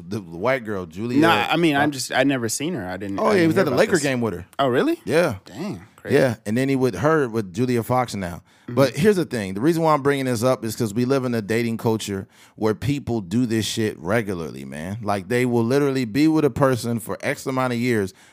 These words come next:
Speaker 1: break up with them, and be dating another person. And th-, and them being celebrities and this playing out in the public is one thing, but this is really how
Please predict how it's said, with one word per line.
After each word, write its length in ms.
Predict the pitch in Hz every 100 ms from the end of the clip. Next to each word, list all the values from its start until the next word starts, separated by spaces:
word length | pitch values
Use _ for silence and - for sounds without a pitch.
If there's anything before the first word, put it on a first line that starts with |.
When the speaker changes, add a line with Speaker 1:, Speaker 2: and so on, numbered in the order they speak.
| _
Speaker 1:
break 320 | 101 135 160
up 100 | 139
with 120 | 123
them, 220 | 123 110
and 80 | 107
be 100 | 101
dating 320 | 95 117 113
another 300 | 95 101 90
person. 480 | 82 127 120 82 80 _ _ _ _ _ -
And 320 | 139 127 120 -
th-, 160 | 123 143
and 340 | 135 131 123 -
them 380 | 87 95 180 196
being 240 | 185 160
celebrities 680 | - 120 147 147 139 135 110
and 200 | 107 120
this 160 | 139
playing 400 | - 139 135 127
out 180 | 127 127
in 80 | 107
the 80 | 90
public 460 | - 143 117 90 - _ _ -
is 160 | 123 98
one 260 | 123 165
thing, 340 | 175 180 190 180
but 200 | 131 95
this 220 | 190 -
is 120 | 226
really 380 | 104 117 170 156
how 520 | 147 127 131 123 117